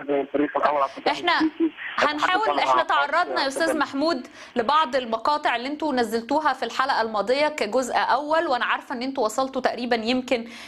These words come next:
Speaker 2: للجزء الرابع حاليا، وما زالت المفاجآت في الكلام، وما زالت رو-، يعني ردود أفعال كثيرة متفاوتة. لكن أنا عايزة بس أعرف، لأن في كلام كان اتقال إنه،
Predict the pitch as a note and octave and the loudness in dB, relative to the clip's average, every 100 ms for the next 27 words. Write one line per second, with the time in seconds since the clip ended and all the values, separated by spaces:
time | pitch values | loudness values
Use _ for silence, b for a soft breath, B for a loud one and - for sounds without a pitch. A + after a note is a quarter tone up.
0 | - G#3 G#3+ B3+ A#3+ A3+ A#3+ C4 C4 A3 | -2 0 2 0 2 2 2 2 2 -2
1 | - G3 G#3+ D4 D#4 G4 E4 B3+ C4 B3+ | -2 -4 -2 0 0 0 0 2 2 2
2 | B3 C4 D#4+ D#4 C#4 A#3 A#3 B3 A3 G#3+ | 2 2 0 -2 -2 -2 -2 -2 2 2
3 | C#4+ - A#3 A#3+ G#3 A#3 F#3+ D4 C4+ G#3 | 0 -2 -4 -2 0 2 2 0 0 0
4 | G#3+ B3+ C4 B3+ A#3+ G#3 G#3 G3+ F#3 F#3 | 0 2 0 0 -4 -2 -2 0 0 0
5 | G3 B B - B3 E4+ C4 B3+ B3 C#4 | -6 B B -2 0 2 2 0 -2 -2
6 | B3 C4 C4 A3+ B3 - E3 C3 - C#4 | -6 -2 -2 0 -2 -2 -2 0 0 2
7 | G#4 G#4 A4 G4 F#4+ D4 E4+ - C4 E4+ | 2 2 2 2 2 0 0 2 2 2
8 | E4+ F4 F4 F#4 G4+ G4+ E4 F4 D#4+ A#3+ | 0 -2 -6 -2 -2 0 0 0 -2 -2
9 | - B3+ D4+ - C#4+ C#4 D4+ | 0 2 2 0 0 0 -2